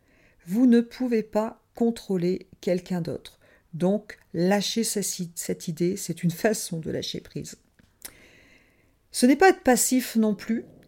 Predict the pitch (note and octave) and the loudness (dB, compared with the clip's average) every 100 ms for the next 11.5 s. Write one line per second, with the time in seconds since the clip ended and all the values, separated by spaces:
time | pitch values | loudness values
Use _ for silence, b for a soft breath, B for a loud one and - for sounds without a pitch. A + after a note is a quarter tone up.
0 | b b G3 A3 A#3 A#3 A3+ A3+ - A#3+ | b b 4 8 6 4 0 0 0 0
1 | D#4+ D#4+ - - _ - F#3+ A3+ A#3 - | 0 -2 -6 -20 _ -6 -2 -2 -4 -2
2 | D4 D4 D4 C4 A#3 A#3+ A#3 A3+ A3 A3+ | 0 2 4 4 2 0 0 -2 0 0
3 | B3 - - - - F3 G#3+ G#3+ G3 F#3+ | -2 -6 -8 -10 -2 0 2 2 2 2
4 | F#3 F#3 - - F#3+ F3+ F#3 F3+ D#3 D3+ | 2 0 -4 -4 -4 -2 -2 -2 -4 -8
5 | - - b b b D3+ D3+ F3 A#3 B3 | -12 -20 b b b -4 0 2 2 0
6 | A3+ A3 G3 A3 F#3+ F#3+ E3+ E3 F3 - | 0 -2 -2 -2 -2 -2 -2 -4 -6 -8
7 | b b b D#3+ - - B3 B3 A#3+ A3+ | b b b -6 0 4 6 6 2 -2
8 | G#3+ - G#3+ F#3 F#3 F3+ F3 F3 G#3+ - | -2 -2 -2 -2 -4 -4 -4 -2 -2 -4
9 | - G#3+ - b b b b b - B3 | -4 -4 -6 b b b b b 6 6
10 | A#3+ - G#3 F#3 G#3+ - F#3+ - - F#3+ | 4 -2 -4 0 -2 -2 -6 -8 -6 -6
11 | G3+ F3+ F3 - - | -4 -4 -4 -4 -10